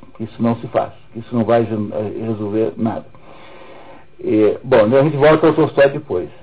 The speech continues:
E, e no dia, no dia vinte e oito de outubro, com oitenta e dois anos, foge da sua propriedade buscando isolamento e silêncio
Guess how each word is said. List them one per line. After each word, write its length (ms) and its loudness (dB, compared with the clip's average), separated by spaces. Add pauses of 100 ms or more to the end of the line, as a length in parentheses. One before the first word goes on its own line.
E, 440 2
e 200 -2
no 120 4
dia, 220 4
no 260 -2
dia 180 4
vinte 220 0
e 40 2
oito 120 2
de 80 0
outubro, 640 -2
com 100 0
oitenta 460 0
e 80 -2
dois 320 2
anos, 260 2 (760)
foge 320 6
da 140 4
sua 160 0
propriedade 540 2
buscando 440 -2
isolamento 560 2
e 40 -12
silêncio 520 -2